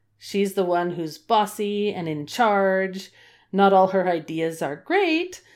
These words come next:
or practical, but she is definitely the one who's the boss of these three. Fauna is very kind and sweet,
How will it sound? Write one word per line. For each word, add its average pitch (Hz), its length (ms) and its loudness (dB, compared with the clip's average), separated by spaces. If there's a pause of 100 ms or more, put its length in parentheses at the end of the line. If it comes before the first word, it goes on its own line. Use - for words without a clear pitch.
or 175 120 -4
practical, 220 680 0
but 190 220 -2
she 254 380 -4
is 196 220 2
definitely 175 440 -4
the 160 100 -8
one 165 260 -4
who's 160 200 -8
the 160 60 -8
boss 143 320 -4
of 143 120 -8
these 143 220 -8
three. 143 360 -8 (120)
Fauna 185 840 2 (340)
is 214 140 -6
very 349 320 -2
kind 269 680 0
and 226 180 -2
sweet, - 720 -10